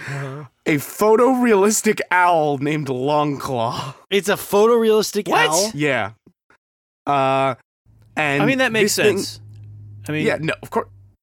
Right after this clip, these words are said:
Speaker 3: if he's gonna
Speaker 2: <laughs>
Speaker 3: date an actual human woman, his mentor has
Speaker 2: Well,
Speaker 3: to
Speaker 2: down
Speaker 3: be
Speaker 2: the
Speaker 3: an
Speaker 2: line, yeah.
Speaker 3: actual owl owl.
Speaker 2: Uh,
Speaker 3: So
Speaker 2: so L-, Longclaw is out teaching Sonic what it do.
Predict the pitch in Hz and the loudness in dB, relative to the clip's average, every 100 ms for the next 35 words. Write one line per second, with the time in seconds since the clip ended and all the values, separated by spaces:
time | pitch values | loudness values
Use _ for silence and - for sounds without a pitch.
0 | - 160 202 190 208 185 165 180 180 - | -8 -4 -4 -4 -2 0 0 0 0 -2
1 | 147 156 185 196 175 135 170 151 139 135 | -4 -2 -2 0 -2 0 0 0 -2 -2
2 | 160 135 104 95 _ _ _ _ _ _ | -2 -2 -4 -12 _ _ _ _ _ _
3 | _ - 151 151 180 180 165 151 160 - | _ -8 -6 -2 -2 0 -2 0 0 2
4 | 240 - - 170 180 165 139 - 170 160 | 4 4 4 4 2 2 2 2 4 2
5 | 151 147 - 147 156 160 156 147 151 - | 2 0 -4 -2 2 4 2 2 -2 -2
6 | 151 139 113 101 101 - - - - _ | 0 0 -2 -4 -8 -14 -20 -20 -20 _
7 | - 143 147 143 139 - - 165 151 131 | -6 0 2 2 2 -2 -4 -2 -2 -4
8 | 135 - 143 170 214 - 175 156 139 127 | -8 -4 0 0 0 -4 -2 0 2 0
9 | 123 _ 139 135 131 123 - 139 139 - | -4 _ -2 0 0 -2 -4 -4 -4 -8
10 | 147 135 - 135 127 127 - 131 135 117 | -10 -8 -4 -2 -2 -4 -6 -4 -4 -4
11 | 117 135 107 107 | -4 -4 -4 -6